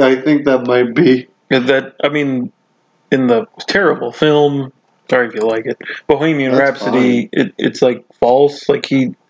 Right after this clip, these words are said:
Speaker 2: didn't die from aids till years
Speaker 1: Yeah.
Speaker 2: after, but,
Speaker 1: Yeah.
Speaker 2: but still,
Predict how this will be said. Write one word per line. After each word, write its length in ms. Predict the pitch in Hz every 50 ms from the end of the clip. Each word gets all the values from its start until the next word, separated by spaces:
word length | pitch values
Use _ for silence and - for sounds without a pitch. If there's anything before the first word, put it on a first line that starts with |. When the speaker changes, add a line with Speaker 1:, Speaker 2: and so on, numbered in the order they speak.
| _ _ _ _ _ _ _ -
Speaker 2:
didn't 280 | - 139 139 123 127 120
die 200 | 135 127 131 127
from 200 | - - 131 127
aids 220 | 127 123 120 117
till 200 | - 135 127 123 113 -
years 480 | 131 123 123 131 135 135 139 135 131 117
Speaker 1:
Yeah. 60 | 120
Speaker 2:
after, 560 | 127 131 135 131 - - 147 147 147 147 - _ -
but, 120 | 120 113
Speaker 1:
Yeah. 140 | 110 - - - - _ _ _ _ _ _ _ _ _ _ _ _ _ _ - - - - - - - - -
Speaker 2:
but 120 | 143 -
still, 460 | - - - - 127 110 107 107 -